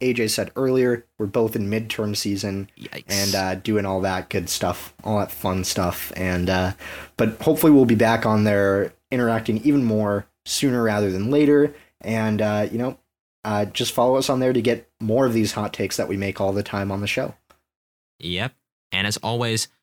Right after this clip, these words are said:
Speaker 2: follow us wherever you're listening to us, whether that's Spotify, Google Podcast,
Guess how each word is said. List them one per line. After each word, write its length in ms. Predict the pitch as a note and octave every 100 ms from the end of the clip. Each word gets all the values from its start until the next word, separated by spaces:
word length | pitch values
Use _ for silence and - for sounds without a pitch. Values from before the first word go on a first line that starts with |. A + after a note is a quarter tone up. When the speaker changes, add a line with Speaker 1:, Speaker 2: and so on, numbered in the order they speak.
| _
Speaker 2:
follow 240 | - B2+ C3
us 140 | B2
wherever 540 | A2 - - G#2+ A#2 G#2+
you're 220 | F2+ F#2
listening 420 | F2+ F#2+ - F#2
to 120 | G2+
us, 140 | F#2+ -
whether 140 | D#2+
that's 260 | C2 - -
Spotify, 680 | A2 G#2+ A2 G#2 G2 F2+ - _ _
Google 220 | C#3 B2+
Podcast, 680 | - G2+ F2+ - G2 F2+ -